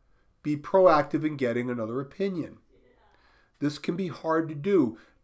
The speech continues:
Doctors, your family doctor sees forty people every day,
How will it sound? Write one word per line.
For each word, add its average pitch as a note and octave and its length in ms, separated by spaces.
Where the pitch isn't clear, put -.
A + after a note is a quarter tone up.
Doctors, D#3 580
your G3+ 180
family G3 380
doctor C#3+ 680
sees F3+ 640
forty G#3+ 680
people D3 640
every C#3+ 300
day, C#3+ 380